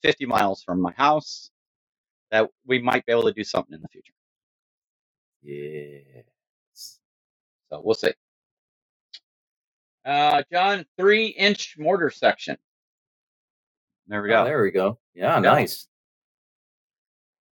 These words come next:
Speaker 1: All right. And I think that's just gonna about wrap us up for this section. Let me just do a quick check catch up. Yep, Florida invaded. Whatever.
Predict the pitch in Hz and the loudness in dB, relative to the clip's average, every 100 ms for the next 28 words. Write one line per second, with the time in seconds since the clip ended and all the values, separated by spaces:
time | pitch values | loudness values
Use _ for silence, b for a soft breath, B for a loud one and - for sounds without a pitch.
0 | _ 95 123 175 214 - - _ - - | _ -6 0 0 0 -4 -8 _ -16 -4
1 | 120 123 120 214 269 196 - 180 - 160 | 0 2 2 0 -2 -2 -2 -4 -4 -6
2 | 143 156 - 160 170 - 131 - 143 165 | 0 0 2 0 0 -2 -20 -6 2 2
3 | - 131 131 165 - - 95 - - 127 | 0 -6 0 0 -2 2 2 2 -2 -2
4 | 208 - _ _ _ _ _ _ _ - | -2 -8 _ _ _ _ _ _ _ -6
5 | 110 113 110 - _ - 135 113 139 - | -4 0 0 0 _ -2 0 0 -2 -4
6 | _ 156 156 - 160 - 165 160 - 117 | _ 2 2 2 -2 -2 -2 -2 2 0
7 | - - 117 107 - 127 127 131 _ _ | 0 0 2 2 -2 0 2 0 _ _
8 | _ _ _ _ _ _ _ _ - 113 | _ _ _ _ _ _ _ _ 2 4
9 | 78 71 73 | 4 0 -8